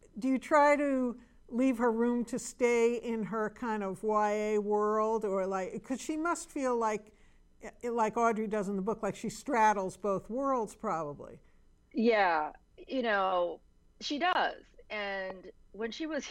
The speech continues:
Speaker 2: <laughs> when she was younger, I brought her places. Like, I, she definitely would sneak <laughs> downstairs to the party, um, just because childcare was weird. And, you know, I just, she was my plus one. She was,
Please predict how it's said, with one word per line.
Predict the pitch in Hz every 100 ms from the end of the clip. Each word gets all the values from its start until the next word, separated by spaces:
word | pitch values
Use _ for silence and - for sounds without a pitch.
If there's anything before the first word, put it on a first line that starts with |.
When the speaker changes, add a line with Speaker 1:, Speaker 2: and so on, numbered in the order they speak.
| -
Speaker 2:
<laughs> | 220
when | 285 240
she | 415
was | 508 466
younger, | 233 254 554 587
I | 359
brought | - 440 605 -
her | 180
places. | - 156 - 143 139 156
Like, | 180 185 196
I, | 208 -
she | - 233
definitely | 214 233 - 233
would | 254 427
sneak | - 180 180 -
<laughs> | -
downstairs | - 196 220 - - 285 277 - -
to | 415
the | - -
party, | - - - - - - - -
um, | - 220 208
just | 202 254
because | 254 247 254 -
childcare | - 175 196 190 220 202 208
was | 190
weird. | 175 190 202 196 190 196 170
And, | - - -
you | 208 185
know, | 151 151 143
I | 160
just, | 180 190 185 - - - _ - - - - -
she | - 208
was | 226 220
my | 226
plus | 233 269 247 233
one. | 254 427 -
She | -
was, | 190